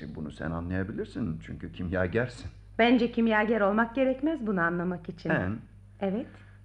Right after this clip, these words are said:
Speaker 1: Ne kadar zamandır beraber çalışıyoruz?
Speaker 2: Hemen hemen iki yıl. İki yıldır senin laboratuvar asistanlığını yapıyor, deney tüplerini çalkalıyorum.
Speaker 1: Öyle olmadığını biliyorsun.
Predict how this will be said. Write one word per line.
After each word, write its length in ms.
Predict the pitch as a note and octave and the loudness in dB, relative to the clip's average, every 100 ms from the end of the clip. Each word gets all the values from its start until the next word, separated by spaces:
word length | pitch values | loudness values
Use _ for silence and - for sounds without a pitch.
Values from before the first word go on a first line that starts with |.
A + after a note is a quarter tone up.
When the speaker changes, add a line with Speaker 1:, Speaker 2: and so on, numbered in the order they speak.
| - | -6
Speaker 1:
Ne 100 | G#3+ | -2
kadar 220 | A3 B2+ G2+ | 0 0 0
zamandır 520 | F#2 F#2 F2+ F2+ E2 | 0 0 0 -2 -2
beraber 420 | F2 E2+ F2 E2+ | -2 0 -2 -6
çalışıyoruz? 680 | F2 E2 E2 F2 F2 - - - | -8 -8 -2 -2 -2 -8 -18 -18
Speaker 2:
Hemen 280 | - G4+ F#4+ | 4 6 8
hemen 240 | F4 F4 E4+ | 8 6 6
iki 240 | D#4 C#4+ | 4 4
yıl. 220 | A3+ E3+ - - - - - - - - - | 4 4 0 -12 -20 -20 -20 -20 -20 -12 -12
İki 240 | - B3 | -6 2
yıldır 420 | G#3 E3 D#3+ B3 - - - - - | 4 4 2 -2 -4 -14 -16 -16 -18
senin 360 | - A#3 A#3+ G#3 | 0 4 6 6
laboratuvar 480 | F#3+ F#3+ F#3+ G#3 | 6 4 6 4
asistanlığını 680 | F#3 - F3 - E3+ E3+ E3 | 4 2 0 4 6 6 4
yapıyor, 500 | D#3+ D#3+ E3 G#3+ D4 F4 - | 4 2 2 2 2 0 2
deney 320 | C#4 C#4 C#4 | 4 6 2
tüplerini 480 | G3 - E3+ F3 E3 | -6 -4 -2 -2 -2
çalkalıyorum. 800 | F#3+ F3 - F#3+ F#3+ G3+ F#3+ F#3+ | -2 -2 0 2 4 4 4 2
Speaker 1:
Öyle 220 | - - | 0 0
olmadığını 600 | F2+ E2 D#2+ E2 D#2+ D#2+ | 0 -2 -4 -4 -4 -2
biliyorsun. 520 | F2+ B2+ D3+ D#2+ - | 0 2 2 0 -12